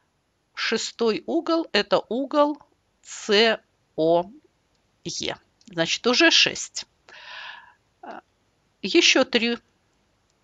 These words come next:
Этот угол, этот и этот. Шесть до три уже девять. И ещё четыре угла.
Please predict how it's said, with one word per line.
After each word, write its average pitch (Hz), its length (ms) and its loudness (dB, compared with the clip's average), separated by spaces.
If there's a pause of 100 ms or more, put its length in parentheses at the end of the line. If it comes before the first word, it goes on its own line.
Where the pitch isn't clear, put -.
(840)
Этот 180 400 -4
угол, 359 460 -6
этот 180 520 -2
и 226 180 -6
этот. - 400 -10 (640)
Шесть - 680 0
до 170 180 2
три 339 380 0
уже 262 440 2 (260)
девять. - 840 -10 (680)
И 302 340 4
ещё 226 960 2 (300)
четыре 160 680 -2
угла. 147 500 2